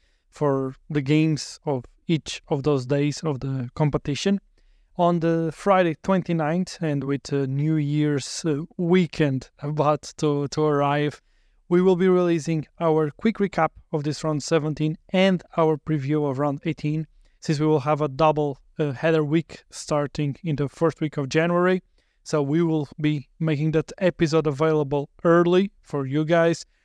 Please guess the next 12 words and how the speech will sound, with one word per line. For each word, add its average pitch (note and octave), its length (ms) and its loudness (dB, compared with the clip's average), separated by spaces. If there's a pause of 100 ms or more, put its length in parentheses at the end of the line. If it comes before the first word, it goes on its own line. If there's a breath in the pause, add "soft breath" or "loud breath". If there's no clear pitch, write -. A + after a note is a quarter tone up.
(180)
so - 160 -2
you C#3+ 200 -2
can D3 280 -2
be C#3+ 180 -2
prepared D#3 800 -2
for C#3+ 320 -6
the C#3 180 -6
round D3 440 0 (120)
eighteen D3+ 340 -2
of C3 120 -4
the C3+ 120 -2
EuroLeague. F3+ 380 2